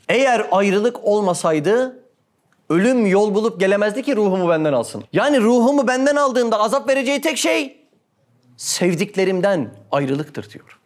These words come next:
İşte biz ne kadar bu cihette yaramız varsa,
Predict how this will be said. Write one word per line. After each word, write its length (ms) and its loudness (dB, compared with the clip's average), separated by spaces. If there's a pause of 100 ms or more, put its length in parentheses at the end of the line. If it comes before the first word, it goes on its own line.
(640)
İşte 220 -2
biz 400 -2 (160)
ne 100 0
kadar 420 -2
bu 80 -2
cihette 320 -2
yaramız 420 0
varsa, 300 -4